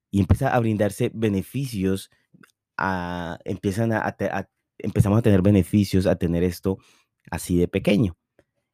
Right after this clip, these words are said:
a estos pequeños servicios. Es que yo puedo escribir cada uno en diferentes lenguajes de programación. Así que puedo escribir uno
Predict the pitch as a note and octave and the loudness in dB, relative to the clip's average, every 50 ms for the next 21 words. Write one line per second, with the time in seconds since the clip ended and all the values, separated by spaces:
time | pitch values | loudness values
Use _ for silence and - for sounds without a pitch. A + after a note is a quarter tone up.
0 | _ _ - - F2 F2 - - G2 - - G2 E2+ - F2 E2 F2 F2 - F#2+ | _ _ -8 -6 -6 -4 -4 -4 -4 -2 0 0 0 2 2 0 2 0 0 0
1 | F#2 F2+ B2+ F#3 E3 - G#2 F#2 - F#2+ F2+ - - - G2+ G#2 - _ _ _ | -2 0 0 0 0 0 -2 -4 -2 -2 -4 -2 -2 0 0 0 -2 _ _ _
2 | _ _ _ _ _ _ _ - - F#2 F2 G#2 F#2 - - G#2+ G2+ G2+ G#2 B2+ | _ _ _ _ _ _ _ -18 -14 -4 0 0 0 2 4 4 4 4 2 0
3 | C3+ B2 - - - _ _ - F#2+ - - - F#2 F2 E2+ E2+ F2+ F2+ F2 - | -2 -6 -12 -16 -20 _ _ -12 -10 -8 -6 -2 -2 0 0 2 2 2 0 -2
4 | - _ _ - G2 F#2+ G2 G2+ G#2+ G#2+ G#2 G2+ G2 G#2 B2+ - - _ _ _ | -4 _ _ -6 -4 -2 -2 0 0 0 0 0 0 -2 -4 -6 -10 _ _ _
5 | _ _ _ _ _ _ _ _ _ - - F#2+ F#2 E2 F2 - - E2 D#2+ D#2+ | _ _ _ _ _ _ _ _ _ -6 -4 -2 -2 -2 -2 -4 -4 -4 -4 -4
6 | D#2 - - F#2 F2 E2+ D#2 - D#2 D#2 D#2+ D#2 D#2 D#2+ - - - D2 D#2+ D#2 | -4 -4 -4 -4 -4 -4 -4 -4 -4 -4 -4 -4 -6 -4 -2 -2 -2 0 -2 -4
7 | D2+ D2 - - E3+ G3 C#3 - - - - _ _ _ _ _ _ _ _ _ | -4 -4 -2 -2 0 -2 -2 -4 -10 -16 -18 _ _ _ _ _ _ _ _ _
8 | _ _ _ _ _ _ _ _ _ _ _ _ _ - F2+ - - - - - | _ _ _ _ _ _ _ _ _ _ _ _ _ -8 -8 -8 -8 -8 -4 0
9 | F#2+ F#2 - - F#2 F#2 F#2 - - - F2 F2 E2+ - - - G2 G2+ G2 G2 | 0 0 2 4 4 4 4 2 0 0 2 2 2 2 0 2 4 4 6 6
10 | G#2+ C#3 D#3+ | 4 2 0